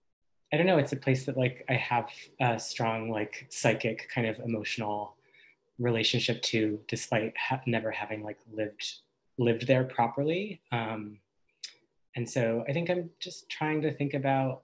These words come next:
the ways that, you know, Greece is, you know, considered the birthplace of Western civilization. And it's also this, like, w-, which I, I say critically, um,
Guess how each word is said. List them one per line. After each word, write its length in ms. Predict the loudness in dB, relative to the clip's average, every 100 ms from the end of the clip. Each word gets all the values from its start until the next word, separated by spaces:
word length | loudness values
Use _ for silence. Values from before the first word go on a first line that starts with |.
| _
the 140 | -4 -2
ways 380 | 0 -2 -2 -2
that, 340 | 0 0 -2 -10 _ _ _ _ _ _ 0
you 100 | 2
know, 300 | 4 2 -4 -14 _ -20 -20 _ _ _ _ 2
Greece 340 | 6 6 6
is, 320 | 2 2 -6 -14 _ _ -2
you 160 | 4
know, 220 | 4 2 -2 _ _ 0
considered 440 | 0 2 2 4
the 100 | 2
birthplace 580 | 0 -2 -2 -2 -2 -2
of 80 | -4
Western 340 | -4 -2 -4
civilization. 840 | -4 -4 -2 -2 -4 -4 -6 -8 -8 -8
And 200 | -6 -6
it's 160 | -10 -8
also 240 | -8 -8
this, 220 | -8 -10 -8
like, 240 | -10 -12 _ _ _ _ _ -2
w-, 160 | 0
which 420 | 4 2 0 -6 -16 _ -4
I, 140 | -2 0
I 40 |
say 180 | -2 -2
critically, 500 | -2 -4 -4 -6 -8 0 6
um, 320 | 6 6